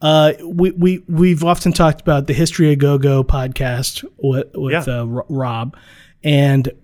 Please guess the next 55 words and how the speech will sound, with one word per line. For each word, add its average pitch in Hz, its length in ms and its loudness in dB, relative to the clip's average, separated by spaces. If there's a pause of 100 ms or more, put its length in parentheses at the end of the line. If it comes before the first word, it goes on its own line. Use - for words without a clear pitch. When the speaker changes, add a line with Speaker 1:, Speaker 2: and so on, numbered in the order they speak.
Speaker 1:
one 160 300 0
of 170 80 2
the 147 60 -6
times 151 320 2
Chuck, 165 360 -2 (140)
our, 139 220 -2
one 151 320 -4
of 117 80 0 (440)
our, 165 60 2
<laughs> - 20 4
our 139 60 0
favorite 156 300 2
guests, 151 180 -2
Chuck 165 220 0
Schultz, 151 340 -2
was, 131 240 -4 (260)
was 151 160 2
on 165 280 4
there. 127 180 2
This 135 160 0
is 165 100 -2
from 151 160 0
Tales 165 360 0
of 151 60 0
the 143 60 2
Gem 139 240 0
City 139 220 -2
number 123 240 -2
seven. 165 420 -2 (280)
They 151 100 -4
talked 143 260 -2
about 127 260 -6
Tolton 139 360 -4
a 123 40 -2
little 117 160 -6
bit. 113 180 -8
And 123 120 -8
Chuck - 240 -2
had 147 160 -2
kind 156 160 0
of 143 60 0
an 131 80 0
inside 139 480 0
lane 135 480 0 (400)
on 139 560 2
some 170 220 0
of 156 60 2
the 131 80 0
miracles 147 640 0
that 135 80 -2
were 131 100 -2
being 135 280 -2
proposed. 139 580 -2
And 127 180 -6
I, 131 300 -6